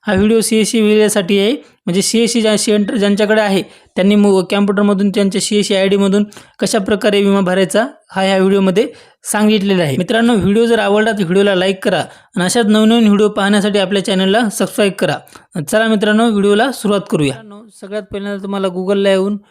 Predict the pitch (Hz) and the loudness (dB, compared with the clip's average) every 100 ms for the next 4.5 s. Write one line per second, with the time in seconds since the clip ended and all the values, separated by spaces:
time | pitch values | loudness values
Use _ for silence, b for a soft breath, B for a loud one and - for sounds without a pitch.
0 | b b _ - 208 208 214 220 220 202 | b b _ -6 -2 2 4 4 4 2
1 | 190 175 208 202 185 151 _ _ - 180 | 2 0 2 2 2 0 _ _ -12 -6
2 | 196 196 196 180 196 202 196 196 202 - | -6 -4 -4 -2 0 0 -2 -2 -2 -2
3 | 196 202 190 180 175 170 165 196 185 190 | -2 -2 -2 -2 -4 -6 -6 -4 -4 -2
4 | 190 190 185 185 156 | 0 2 2 0 -2